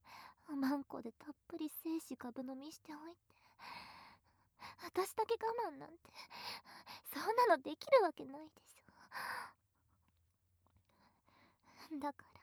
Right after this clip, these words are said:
ら、<laughs> 予売しに来たんだ。<laughs> 大丈夫だって。ちょっ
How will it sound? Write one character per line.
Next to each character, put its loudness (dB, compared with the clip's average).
ら、 -6
<laughs> -6
予 4
売 0
し -8
に 0
来 -18
た -6
ん -8
だ。 -6
<laughs> 2
大 8
丈 8
夫 -2
だ -4
っ -10
て。 -10
ち -12
ょ -2
っ -4